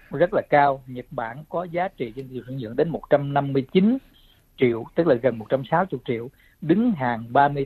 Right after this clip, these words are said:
tư của thế giới. Còn Úc á, thì có thứ hạng fifa là bốn mươi mốt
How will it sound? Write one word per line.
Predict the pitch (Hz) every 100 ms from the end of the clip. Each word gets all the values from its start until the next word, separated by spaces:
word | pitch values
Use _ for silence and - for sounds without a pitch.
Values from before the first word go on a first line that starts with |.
| -
tư | 160 151
của | 135 131
thế | 156
giới. | 156 156 165 254 _ - - _ _
Còn | - 117 -
Úc | 214 214
á, | 262 - _ _ _ _ _ _ _ -
thì | 131
có | - 165
thứ | 190
hạng | 190 127 117
fifa | 147 139 147 143
là | 120
bốn | 139 185
mươi | 170
mốt | 156 185